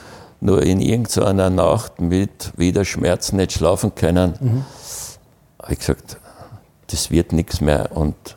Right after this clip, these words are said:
Speaker 1: Ausschluss, das
Speaker 2: Mhm.
Speaker 1: ist und das war's jetzt und jetzt machst du was anderes.“
Speaker 2: Okay. Jetzt ist ja ein weiter Sprung bis Red Bull. Du hast aber die Formel eins immer verfolgt, auch in gewissen Funktionen, Nachwuchs und so.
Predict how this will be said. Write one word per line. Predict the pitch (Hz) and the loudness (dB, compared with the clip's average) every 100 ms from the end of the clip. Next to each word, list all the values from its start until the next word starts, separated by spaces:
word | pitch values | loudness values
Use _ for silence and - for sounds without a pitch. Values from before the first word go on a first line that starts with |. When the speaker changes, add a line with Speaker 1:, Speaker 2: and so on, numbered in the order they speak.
| - - - _ | -20 -20 -20 _
Speaker 1:
Ausschluss, | - 69 - - - 87 90 | -2 0 0 -4 0 0 0
das | - 113 104 | -2 -2 0
Speaker 2:
Mhm. | |
Speaker 1:
ist | 98 98 - - | 0 0 -4 -8
und | 85 - | -10 -2
das | 80 - | -2 2
war's | 80 82 87 | 2 2 2
jetzt | 85 - | 2 0
und | 73 76 | -6 -4
jetzt | 71 - | -4 -4
machst | - - - | -8 -6 -8
du | |
was | 67 | -4
anderes.“ | 64 - - - - | -4 -4 -10 -12 -8
Speaker 2:
Okay. | 139 113 - - _ _ _ _ _ _ _ _ _ - | -6 -6 -8 -16 _ _ _ _ _ _ _ _ _ -4
Jetzt | 131 156 | -2 2
ist | 135 | 4
ja | 139 131 - | 4 4 0
ein | 120 | 2
weiter | 139 165 | 2 0
Sprung | 127 151 165 | -2 0 0
bis | 147 117 | 0 0
Red | 127 - | -2 0
Bull. | 147 185 180 - | 0 2 -2 -6
Du | 143 | -2
hast | 123 139 | 0 2
aber | 131 | 2
die | 120 | 2
Formel | 135 127 | 2 2
eins | 120 117 | 2 0
immer | 160 147 | 2 2
verfolgt, | 131 - 139 160 - - | 0 -2 0 0 -4 -10
auch | 143 127 - - - | -4 -4 -4 -20 -14
in | 160 131 _ | -8 -8 _
gewissen | - 131 - - | -4 -2 -2 -4
Funktionen, | 135 - 143 143 139 | -4 0 2 4 4
Nachwuchs | 131 147 151 135 143 | 2 0 -2 -6 -4
und | 135 | 0
so. | 139 - | 0 0